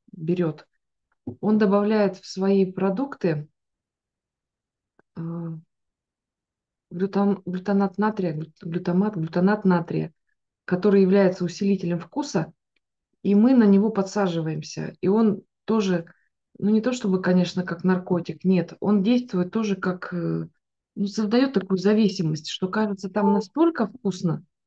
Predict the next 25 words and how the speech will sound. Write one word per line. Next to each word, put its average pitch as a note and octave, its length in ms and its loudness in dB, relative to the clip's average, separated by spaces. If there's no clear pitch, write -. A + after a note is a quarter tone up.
что - 180 -4
просто G#3 440 0
невероятно. F#3+ 760 2
Я G#3+ 160 2
даже G#3+ 240 0
в F3+ 40 -6
своё F#3+ 260 0
время A3 280 2
сама F#3 380 -2
добавляла, D#3+ 680 -4
я E3+ 160 -4
тогда F3+ 220 2
ещё F3+ 200 -2
не F3+ 120 0
знала E3+ 420 -2
о D#3+ 60 -8
том, D#3+ 200 -8
что D#3 340 -4
это D3+ 400 -2
не E3 260 2
очень-то E3 500 0
полезно. D#3+ 580 0
Глютонат F#3+ 580 0
натрия, G3+ 600 0
э, E3 220 -12